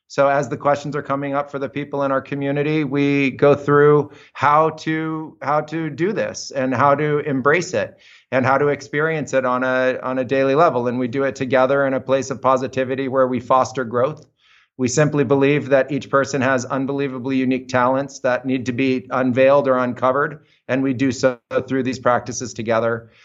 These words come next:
And, uh, then in the community, on our Telegram community, everyone shares the way that they're learning, 'cause everyone learns differently. And so no one's right or wrong within the community. We don't fight over ideas. We share ideas and we support each other in actually, uh,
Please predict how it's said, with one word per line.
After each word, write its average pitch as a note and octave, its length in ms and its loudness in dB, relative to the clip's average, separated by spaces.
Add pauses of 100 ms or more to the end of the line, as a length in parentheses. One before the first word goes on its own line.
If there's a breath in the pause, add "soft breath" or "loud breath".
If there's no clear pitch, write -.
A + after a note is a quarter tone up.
(180 soft breath)
And, A#2+ 300 0
uh, A#2+ 180 2
then C3+ 220 2
in C#3 100 0
the B2+ 80 -2
community, C3+ 500 0
on C3 120 2
our B2+ 100 2
Telegram C3+ 440 2
community, C#3 480 -4
everyone D3 460 0
shares C3 440 0
the A#2 100 -4
way A#2+ 280 -2
that C3 200 -6
they're C#3 220 -2
learning, D3+ 480 -4 (300 soft breath)
'cause - 80 0
everyone C3+ 340 4
learns B2+ 240 0
differently. D3 600 -4 (360)
And B2 120 -6
so C3+ 100 4
no C#3 160 4
one's C#3+ 240 2
right C3+ 180 4
or C3 120 2
wrong C3 300 2
within C#3 220 -8
the C#3 60 -10
community. C#3+ 460 -6
We C#3 100 -2
don't B2+ 220 0
fight B2+ 480 0
over C3 280 4
ideas. B2 640 -2
We A#2+ 140 -10
share C3 280 2
ideas C#3 540 0
and B2+ 160 -4
we B2 80 -4
support C3 400 -2
each C3 160 -6
other C3 320 4
in B2 160 -2
actually, B2+ 540 -4
uh, A#2+ 340 2